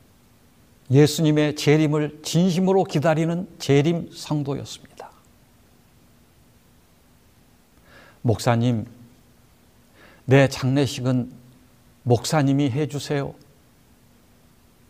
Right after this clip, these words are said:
몇 번을 부탁하시고 잠드셨습니다. 그분과는 삼십사 년 전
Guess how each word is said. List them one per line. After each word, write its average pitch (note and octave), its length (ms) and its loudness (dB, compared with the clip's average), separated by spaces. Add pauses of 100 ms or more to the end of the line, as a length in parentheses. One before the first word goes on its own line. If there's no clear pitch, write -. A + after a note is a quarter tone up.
(560)
몇 A2 280 -6
번을 F#3+ 460 0
부탁하시고 D3+ 920 -4 (1000)
잠드셨습니다. - 920 -8 (1900)
그분과는 C#3 580 0
삼십사 - 1040 -6
년 C3 220 0
전 A#2 360 -6